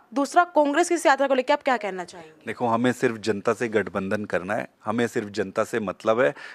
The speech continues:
Speaker 2: बाकी मैं ये कहना चाहता हूँ, ये जो ये सीट ले लो, वो सीट ले लो, ये कर लो, वो कर लो, इमका ढिमका फलाना, उससे बाहर निकल के देश और जनता की सेवा करो, बाकी सारी चीज़ें ठीक हो जाएगी।
Speaker 1: और कांग्रेस की जो यात्रा है, कांग्रेस,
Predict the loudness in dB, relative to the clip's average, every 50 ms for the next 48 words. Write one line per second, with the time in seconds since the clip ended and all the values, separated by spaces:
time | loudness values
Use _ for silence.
0 | -18 -10 -2 2 2 2 2 2 -2 0 2 2 2 2 2 0 0 0 0 2
1 | 2 0 2 2 0 0 0 0 0 2 0 0 2 2 0 0 0 0 2 4
2 | 4 4 2 0 -4 -4 -2 -2 0 -2 0 0 0 0 0 0 0 0 -2 -2
3 | -2 -4 -4 -4 -4 -4 -2 0 0 0 0 0 0 -2 2 2 0 2 2 0
4 | 0 2 0 -2 0 0 -2 0 2 2 2 0 -2 -2 0 0 2 2 0 -2
5 | -2 -2 -2 -2 -2 0 0 0 0 0 -2 -4 -6 -6 -6 -6 -2 0 0 0
6 | 0 0 -4 -6 -6 -6 -8 -6 -6 -8 -4 -2 -2 -2 -2 -2 -2 -2 -2 -4
7 | -6 -4 -4 -6 -6 -6 -12 -8 -6 -4 -4 -4 -4 -4 -6 -6 -2 -4 -4 -4
8 | -4 -10 -6 -6 -6 -6 -6 -10 -12 -10 -10 -10 -12 -12 -18 -18 -20 -20 -20 -20
9 | -20 -20 -18 -16 -16 -16 -16 -18 -20 -20 -20 -20 -20 -16 -16 -16 -16 -18 -20 -20
10 | -18 -18 -20 -20 -20 _ _ -20 -20 -18 -18 -18 -18 -20